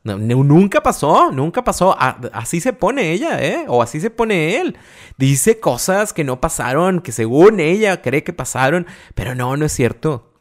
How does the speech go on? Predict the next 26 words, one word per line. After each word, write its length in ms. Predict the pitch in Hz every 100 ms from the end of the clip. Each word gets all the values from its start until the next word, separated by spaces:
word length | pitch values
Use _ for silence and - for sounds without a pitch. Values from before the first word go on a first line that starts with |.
| _
Así 220 | - -
no 120 | 123 135
fue, 320 | 156 123 117 _ _ _
así 200 | - 127
no 140 | 117
pasó". 400 | 135 - 110 - _ _ _ _ _ _ -
Y, 100 | 131 135
y 120 | 131
esto 280 | - 151 -
va, 360 | 123 127 123 - - _ _ _
eh, 160 | - 73
fomentando 960 | - 135 131 117 151 170 147 123 165 -
y 120 | 127
creando 580 | 131 117 123 151 151 143
que 100 | 113
se 220 | - 113
ancle 460 | 151 202 - 107
en 100 | 101
ti, 320 | 95 110 104 - _ _ -
eh, 140 | 117
esta 280 | 117 - 131
duda, 500 | 127 131 123 107 110
este 300 | - 104 120
miedo, 400 | 113 123 113 110
esta 240 | 98 - -
culpa. 460 | - 104 - -